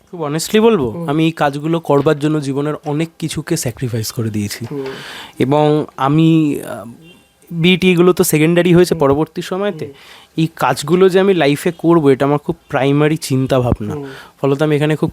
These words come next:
Speaker 1: ক্লিয়ার।
Speaker 2: রাইট।
Speaker 1: আহ, আমি ছাব্বিশ তারিখে, জানি না ইন্টারভিউ লোকে কবে দেখবে,
Speaker 2: হুম।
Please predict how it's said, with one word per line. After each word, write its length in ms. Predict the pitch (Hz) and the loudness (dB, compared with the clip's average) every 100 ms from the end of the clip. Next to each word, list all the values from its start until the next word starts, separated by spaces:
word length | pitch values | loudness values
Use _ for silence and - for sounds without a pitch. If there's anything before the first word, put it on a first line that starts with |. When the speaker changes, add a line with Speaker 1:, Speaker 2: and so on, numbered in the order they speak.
| - | -2
Speaker 1:
ক্লিয়ার। 300 | 147 139 113 - - - - - 156 | 2 4 2 -4 -18 -20 -20 -20 -20
Speaker 2:
রাইট। 160 | 151 - | -20 -14
Speaker 1:
আহ, 760 | 123 127 123 113 - - 90 - _ - | -8 -6 -6 -8 -10 -12 -16 -18 _ 0
আমি 160 | 160 | 2
ছাব্বিশ 580 | 160 - 139 131 160 - | 4 2 0 -2 -4 -2
তারিখে, 640 | - 165 170 190 180 175 160 - _ _ _ _ - | 0 0 0 2 2 2 -2 -10 _ _ _ _ -6
জানি 180 | 143 156 | -2 0
না 60 | |
ইন্টারভিউ 380 | 165 143 160 165 | 0 0 0 2
লোকে 200 | 160 156 143 | 2 2 2
কবে 220 | 131 131 | 2 2
দেখবে, 340 | 127 113 131 | 0 -2 -6
Speaker 2:
হুম। 180 | 170 | -6